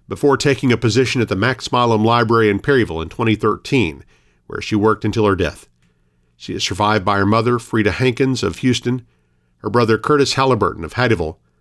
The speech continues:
her husband Tim Bull of Perryville, sons Cody Clark, Spencer Clark, and Dylan Barrett of Houston, stepson Timmy Bull of Oklahoma,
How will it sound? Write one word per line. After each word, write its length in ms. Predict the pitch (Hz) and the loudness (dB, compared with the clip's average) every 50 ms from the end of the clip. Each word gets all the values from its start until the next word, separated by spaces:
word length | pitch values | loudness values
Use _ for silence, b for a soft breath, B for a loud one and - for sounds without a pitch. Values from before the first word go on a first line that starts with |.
| _ _ _ _ _ _ | _ _ _ _ _ _
her 140 | - - 95 | -12 -8 -2
husband 360 | 98 120 120 - - 113 101 | -2 -2 -2 0 -2 -2 -2
Tim 220 | - - 139 131 120 | 0 0 0 2 2
Bull 200 | 127 127 120 107 | 2 4 2 2
of 120 | 92 - | 0 0
Perryville, 460 | - 131 127 123 113 120 123 120 - _ _ _ _ _ _ _ _ _ _ | 0 2 2 2 2 0 -4 -8 -12 _ _ _ _ _ _ _ _ _ _
sons 380 | - - 123 117 110 107 - | -6 -2 0 2 2 0 0
Cody 260 | - - 143 135 135 | 0 2 2 2 2
Clark, 360 | 113 - - 135 127 131 - - | 0 0 0 0 0 0 -2 -4
Spencer 340 | - - 139 123 - 131 | -4 -2 -2 -2 0 -4
Clark, 340 | 113 - - 123 120 120 120 | -4 -2 -2 0 0 0 0
and 140 | 120 107 101 | 0 0 2
Dylan 300 | 120 120 120 113 107 104 | 2 2 2 2 2 2
Barrett 260 | 117 117 101 78 76 | 2 2 2 2 -2
of 120 | 78 - - | -4 -6 -4
Houston, 460 | 123 117 104 - - 110 107 113 113 _ _ _ _ _ _ _ _ _ _ _ | -4 -4 -2 -2 -2 -4 -4 -4 -6 _ _ _ _ _ _ _ _ _ _ _
stepson 540 | - - 123 113 - - - 113 107 101 | -6 -2 -2 -2 -2 0 0 0 0 0
Timmy 240 | - - 143 139 127 | 0 2 2 2 4
Bull 180 | 113 123 117 110 | 4 4 4 4
of 100 | 95 104 | 4 2
Oklahoma, 680 | 107 107 - 98 90 - - 139 131 131 131 131 117 | 0 0 0 -2 -4 0 0 2 2 2 0 -2 -4